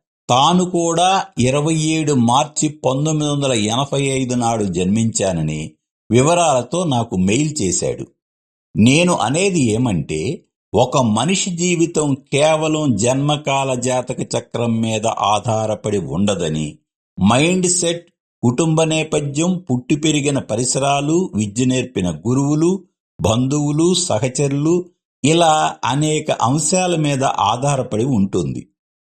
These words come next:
ఇదంతా సవివరంగా మీకు అర్థం కావాలంటే మన ఛానల్లో ఉన్న లింబిక్ సిస్టమ్ మైండ్ సెట్ అనే వీడియో మీరు ఖచ్చితంగా చూడాలి. మనం గమనించాల్సింది ఏమంటే,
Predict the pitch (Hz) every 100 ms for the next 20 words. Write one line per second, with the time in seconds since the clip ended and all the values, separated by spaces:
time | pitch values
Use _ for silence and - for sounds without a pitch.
0 | - 131 135 160 175 190 175 - 160 160
1 | 165 165 156 156 151 139 131 101 87 73
2 | 107 123 120 123 120 117 117 117 156 196
3 | - _ _ - 104 123 170 170 - 120
4 | 151 185 190 170 135 113 101 87 92 -
5 | _ _ - 120 175 180 190 - - 156
6 | - - 165 143 110 143 156 - - 151
7 | - - 113 113 104 98 139 165 160 143
8 | 135 123 98 - - - 175 160 113 101
9 | - 87 76 62 60 _ _ _ _ _
10 | 78 82 104 101 80 67 85 107 170 208
11 | 180 165 143 123 90 73 71 92 101 -
12 | 165 196